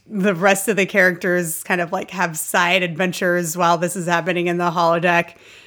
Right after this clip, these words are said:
And it ends up with Mariner fighting her mom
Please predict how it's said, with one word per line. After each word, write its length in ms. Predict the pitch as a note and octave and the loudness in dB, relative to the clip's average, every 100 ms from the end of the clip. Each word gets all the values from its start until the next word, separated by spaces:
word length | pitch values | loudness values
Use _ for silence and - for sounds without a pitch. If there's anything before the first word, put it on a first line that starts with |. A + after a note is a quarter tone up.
| _ - | _ -8
And 840 | F#3+ F3 F3 E3+ E3+ F3 E3+ - - _ _ _ _ - | -2 2 2 2 0 -4 -6 -10 -16 _ _ _ _ -4
it 420 | G3 F3+ F3+ - _ | 2 2 0 -6 _
ends 340 | - G3 G3 F3 | 0 2 2 2
up 220 | F3 F3 - | 0 0 -10
with 500 | F#3 F#3 F3 - - _ | -4 -2 -2 -6 -20 _
Mariner 840 | G3 F#3 F3+ F3+ F3+ F3+ F3 F3 - _ _ _ | -2 2 2 2 2 2 2 0 -4 _ _ _
fighting 840 | - - G3 F#3+ F#3 F#3 F#3 F#3+ - - | -20 -2 2 2 2 0 0 -2 -6 -14
her 260 | - G3 | -4 -2
mom 720 | F3 E3+ G3 G#3+ A#3 A#3+ A#3+ | 0 2 4 6 6 4 2